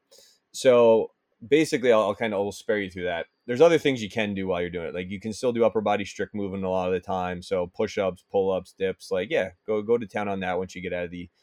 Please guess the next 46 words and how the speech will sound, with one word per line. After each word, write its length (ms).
acute 280
phase. 300
I 200
need 200
you 140
to 80
be 140
pain-free 600
for 160
two 280
weeks 480
before 380
we 120
start 340
to 140
resume 400
hinging. 380
So 280
that's 240
number 260
one. 260
You 120
need 180
to 100
get 160
some 200
space 640
between 360
you 200
and 120
your 140
pain. 420
'Cause 120
a 60
lot 240
of 80
times 300
once 220
p-, 220
somebody 280
feels 260
like 160
they're 160
out 140
of 100
pain, 440